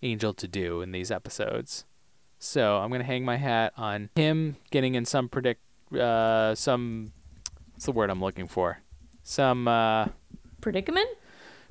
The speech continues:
Speaker 1: predicament, thank you.
Speaker 2: You're welcome.
Speaker 1: Some predicament where, uh,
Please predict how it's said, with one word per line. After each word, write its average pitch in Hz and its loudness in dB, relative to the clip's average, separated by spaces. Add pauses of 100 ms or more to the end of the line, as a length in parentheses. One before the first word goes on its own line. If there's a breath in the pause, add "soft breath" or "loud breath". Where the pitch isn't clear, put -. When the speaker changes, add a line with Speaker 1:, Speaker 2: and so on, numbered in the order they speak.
Speaker 1:
predicament, 208 4
thank 247 0
you. 95 -2 (240)
Speaker 2:
You're 302 -2
welcome. 359 2 (400)
Speaker 1:
Some 160 2
predicament 139 2 (460)
where, 113 4 (140)
uh, 110 2